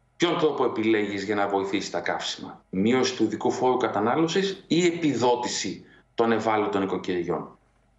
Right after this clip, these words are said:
Κάποιες χώρες έχουν ακολουθήσει την πρώτη μεθοδολογία, κάποιες χώρες έχουν ακολουθήσει τη δεύτερη μεθοδολογία.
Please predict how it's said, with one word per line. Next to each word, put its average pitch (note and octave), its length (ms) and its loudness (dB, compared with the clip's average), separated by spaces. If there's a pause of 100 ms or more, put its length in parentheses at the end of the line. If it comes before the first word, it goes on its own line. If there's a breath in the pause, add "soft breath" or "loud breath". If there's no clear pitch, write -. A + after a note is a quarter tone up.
(160)
Κάποιες D3 400 2
χώρες D#3 320 2
έχουν C#3+ 140 -6
ακολουθήσει A#2 480 -2
την G#2+ 120 -2
πρώτη A2+ 220 2
μεθοδολογία, F#2+ 680 -2
κάποιες - 300 -2
χώρες D#3+ 240 2
έχουν D#3+ 160 -2
ακολουθήσει D3+ 440 0
τη - 80 -6
δεύτερη A#2+ 340 0
μεθοδολογία. E2+ 640 -4